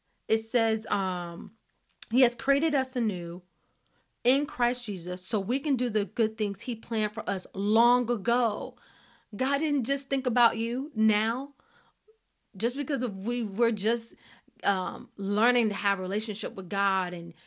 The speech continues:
and, and, um, learning how to renew our souls in him. Just because we're starting to get to a closer place in him, in him now doesn't mean God has just thought about us. No, God already knew who you were when you were a thought.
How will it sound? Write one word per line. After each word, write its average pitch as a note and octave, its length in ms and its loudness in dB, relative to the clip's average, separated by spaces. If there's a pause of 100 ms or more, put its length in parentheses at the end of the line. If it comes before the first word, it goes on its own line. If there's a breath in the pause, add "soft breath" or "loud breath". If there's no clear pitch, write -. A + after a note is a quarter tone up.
(220 soft breath)
and, F3+ 320 -6
and, E3+ 360 -8
um, E3+ 400 -8
learning B3+ 320 0
how A#3+ 140 -2
to G#3+ 140 -2
renew F#3+ 340 0
our G3+ 140 2
souls G3+ 460 -4
in G3+ 120 -6
him. G3 140 -8 (280 loud breath)
Just C#4+ 200 -8
because C#4+ 260 -4
we're B3 80 -4
starting A#3 340 -2
to F#3+ 60 -8
get G#3+ 200 -4
to A3+ 100 -4
a F3 80 -2
closer A3+ 440 -6
place A#3 380 -6
in A3 100 -6
him, A3 220 -8 (100)
in G3+ 160 -2
him F#3+ 280 -4
now A#3 220 -2
doesn't G#3+ 340 -4
mean A3 220 2
God G#3 300 -4
has F#3 220 -8
just B3 460 -2
thought A#3+ 200 -2
about F3+ 280 -6
us. F3 260 -12 (280 loud breath)
No, A#3 160 4
God A#3+ 340 2
already D4+ 320 2
knew A#3+ 260 2
who A3+ 140 -4
you G3 180 -6
were - 320 -8 (760)
when G#3+ 200 2
you C#4 140 2
were G3 140 -2
a E3+ 80 -4
thought. - 640 -4